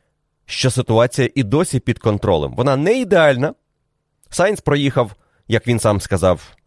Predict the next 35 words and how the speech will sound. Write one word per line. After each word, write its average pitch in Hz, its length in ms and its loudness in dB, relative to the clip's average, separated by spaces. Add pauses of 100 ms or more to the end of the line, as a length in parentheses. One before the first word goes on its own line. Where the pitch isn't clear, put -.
окей 123 380 0
лап, 85 400 -2
тобто - 240 -12 (100)
таке - 280 -2
собі 92 240 -6
коло, 85 400 -2
нормальне, 101 560 0
нічого 127 360 0
видатного. 92 640 -2 (340)
І 147 80 2
ледь 151 300 2
не 143 120 2
взяв 104 320 -2
поул, 82 460 -2 (440)
який 107 260 0
в 95 60 -4
нього 113 240 2
в 92 80 0
останні 104 400 0
секунди 92 400 -2
кваліфікації 87 640 -2
вкрав 85 320 0
Джордж 82 340 -2
Рассел. 87 420 -4 (460)
Але 139 220 2
Леклер 214 300 0
був 175 160 -2
третім. 123 460 -2 (300)
І - 80 -2
на 123 100 2
фоні 190 240 0
виступу 147 400 -2
команди 139 420 0
Red 127 200 -2
Bull 180 260 2